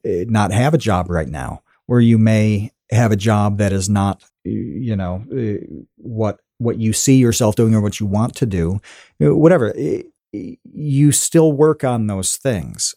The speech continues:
and you prioritize those basics because they matter a lot more than they seem, especially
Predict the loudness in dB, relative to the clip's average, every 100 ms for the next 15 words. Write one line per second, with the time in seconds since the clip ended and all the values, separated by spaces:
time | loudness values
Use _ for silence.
0 | _ -2 0 0 0 0 4 4 4 4
1 | 2 -2 -4 -4 -6 -8 -12 _ _ 0
2 | 2 2 2 2 2 -4 -6 -2 0 0
3 | 0 2 2 2 2 2 0 0 2 0
4 | 0 0 0 0 -2 -2 -2 -2 -2 -2
5 | -2 -4 -6 -6 -2 0 0 2 2 2